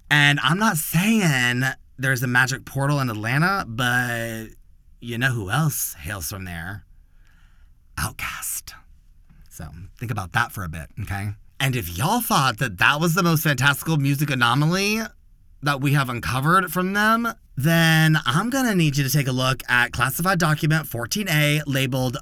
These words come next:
"Oh No She Better Don't," which contains the song, "Run It Up," featuring Snake Hips. Yeah, that one's just filed under, like, unsolved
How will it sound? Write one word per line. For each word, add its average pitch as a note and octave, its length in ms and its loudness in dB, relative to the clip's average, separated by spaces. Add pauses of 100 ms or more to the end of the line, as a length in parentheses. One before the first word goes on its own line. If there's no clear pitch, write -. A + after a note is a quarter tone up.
(100)
"Oh A#2 180 2
No G#2 280 -4
She C3+ 140 0
Better B2 220 0
Don't," E3+ 420 2 (500)
which C#3+ 180 0
contains C3+ 640 0
the A#2+ 100 0
song, D3+ 580 4 (440)
"Run B2 200 0
It C#3+ 120 2
Up," G#2 280 0
featuring E3+ 520 2
Snake C#3 340 0
Hips. - 480 -4 (2250)
Yeah, B2 400 0
that D3+ 160 0
one's F#3+ 220 -2
just F3+ 180 -2
filed C3+ 320 0
under, B2+ 260 0
like, A#2+ 400 -2
unsolved C3 720 -2